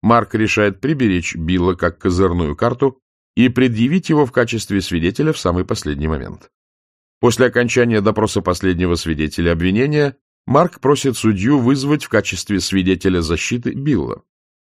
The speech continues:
Понятно, что, не предоставив информацию о Билле ранее,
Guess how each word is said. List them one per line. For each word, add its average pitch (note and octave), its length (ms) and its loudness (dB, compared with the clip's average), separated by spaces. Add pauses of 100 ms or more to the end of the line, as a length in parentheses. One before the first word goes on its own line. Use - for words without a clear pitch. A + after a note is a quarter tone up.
(460)
Понятно, G#2 400 2
что, G2 220 0
не G#2+ 200 4
предоставив A2+ 800 -2
информацию E2+ 800 -2
о F2+ 80 0
Билле E2 480 0
ранее, F2 540 -2